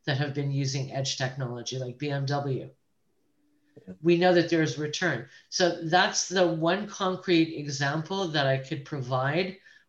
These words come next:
Speaker 1: where it brings all of this together.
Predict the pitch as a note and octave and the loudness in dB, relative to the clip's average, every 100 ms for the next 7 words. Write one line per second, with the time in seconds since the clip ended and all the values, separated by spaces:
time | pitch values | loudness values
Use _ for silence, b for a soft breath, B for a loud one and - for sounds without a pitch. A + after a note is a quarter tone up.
0 | _ D#3+ D#3 - D3 C3+ D#3+ E3+ F3 - | _ 0 0 0 -6 -2 2 2 2 -2
1 | - D3 D#3 C#3+ D3 - - C3 C3+ B2+ | -2 0 0 -2 -4 -6 -6 -4 -2 -4
2 | A#2 | -6